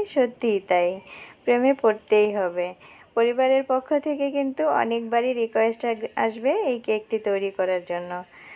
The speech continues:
তাহলে কথা না বাড়িয়ে চলে যাচ্ছি মূল রেসিপিতে। প্রথমেই আমি নিয়ে নিচ্ছি চারটি ডিম। আর ডিমগুলো অবশ্যই রুম টেম্পারেচারের হতে হবে। যদি ফ্রিজে থেকে থাকে, তাহলে এক ঘন্টা আগে বের করে রেখে দিতে হবে।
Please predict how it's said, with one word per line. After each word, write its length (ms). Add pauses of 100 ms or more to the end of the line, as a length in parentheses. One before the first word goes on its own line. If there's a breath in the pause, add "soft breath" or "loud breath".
(160 loud breath)
তাহলে 280 (120)
কথা 280
না 160
বাড়িয়ে 400
চলে 320
যাচ্ছি 380
মূল 320
রেসিপিতে। 680 (680 loud breath)
প্রথমেই 460
আমি 220
নিয়ে 240
নিচ্ছি 380
চারটি 380
ডিম। 320 (420 loud breath)
আর 280
ডিমগুলো 480 (120)
অবশ্যই 480
রুম 180
টেম্পারেচারের 840
হতে 260
হবে। 240 (160)
যদি 220
ফ্রিজে 420
থেকে 280
থাকে, 340 (560 loud breath)
তাহলে 320 (100)
এক 140
ঘন্টা 260 (140)
আগে 220
বের 220 (100)
করে 220
রেখে 280
দিতে 340
হবে। 240